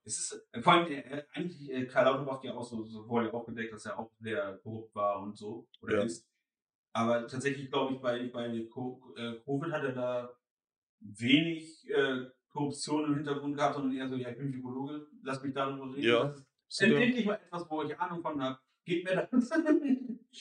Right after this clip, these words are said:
Speaker 1: Da kam ja jetzt auch dieses mit dem, die da sogar auch schon drüber geredet hat, äh, mit dieser, äh, Werbekampagne für Corona, wo dann, ich hab das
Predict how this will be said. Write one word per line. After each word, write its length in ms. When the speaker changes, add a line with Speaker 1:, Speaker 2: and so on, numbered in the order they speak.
Speaker 1:
Da 100
kam 240
ja 80
jetzt 180
auch 220
dieses 200
mit 120
dem, 500
die 80
da 120
sogar 180
auch 60
schon 120
drüber 160
geredet 240
hat, 100
äh, 160
mit 160
dieser, 880
äh, 20
Werbekampagne 760
für 220
Corona, 500
wo 240
dann, 540
ich 60
hab 80
das 100